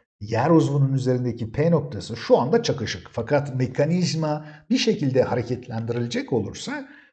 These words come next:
dört numaralı uzvun üzerindeki P noktası bu tarafa doğru hareket ediyor olacak. Bu, ama bir numaralı uzvun üzerindeki bu nokta ise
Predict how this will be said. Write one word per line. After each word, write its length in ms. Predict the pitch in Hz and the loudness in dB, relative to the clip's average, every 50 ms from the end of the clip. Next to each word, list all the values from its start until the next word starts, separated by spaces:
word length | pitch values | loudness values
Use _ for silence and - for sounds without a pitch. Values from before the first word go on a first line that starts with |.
| _ - - | _ 0 2
dört 200 | 135 151 143 143 | 2 2 2 2
numaralı 260 | 165 165 165 175 165 | 4 4 4 6 6
uzvun 300 | 170 160 147 - 170 170 | 6 4 4 4 2 0
üzerindeki 680 | 156 135 135 160 160 156 156 156 151 147 139 156 - | 0 2 2 2 2 2 0 -2 -2 -4 -4 -4 -2
P 200 | - - 147 156 | 4 4 6 6
noktası 520 | 160 143 139 - - 113 107 - 240 262 202 | 6 2 0 -2 -4 -4 -2 -4 -4 -4 -2
bu 80 | 143 | 2
tarafa 300 | - 156 139 113 113 101 | 4 4 4 4 0 0
doğru 260 | 110 120 147 277 - | 0 -2 -2 -2 -2
hareket 260 | 185 180 170 - 135 117 | -2 -2 -2 -2 -2 -2
ediyor 280 | 104 92 98 95 95 | -2 -4 -4 -4 -4
olacak. 300 | 101 104 104 - 233 262 - - _ _ _ _ _ _ _ - | -4 -6 -6 -8 -10 -10 -12 -18 _ _ _ _ _ _ _ -14
Bu, 280 | 101 92 196 226 - - - | -12 -10 -8 -8 -10 -8 -8
ama 480 | 107 104 117 143 165 277 - - - - | -4 -2 -2 0 -2 -2 -6 -10 -12 -4
bir 180 | 98 127 160 160 | 0 0 0 0
numaralı 280 | 131 113 113 110 107 | 0 -2 -2 -2 -2
uzvun 280 | 107 110 101 101 113 113 | -4 -6 -6 -6 -4 -4
üzerindeki 680 | 104 98 107 101 101 104 107 104 - - 101 98 107 | -4 -2 -2 -2 -2 -2 -6 -6 -8 -8 -8 -6 -4
bu 80 | 120 120 | -2 -2
nokta 280 | 110 98 - - 127 | -2 -4 -4 -6 -8
ise 540 | - - 110 - - 104 110 180 277 277 | -6 -6 -8 -8 -8 -6 -6 -6 -8 -8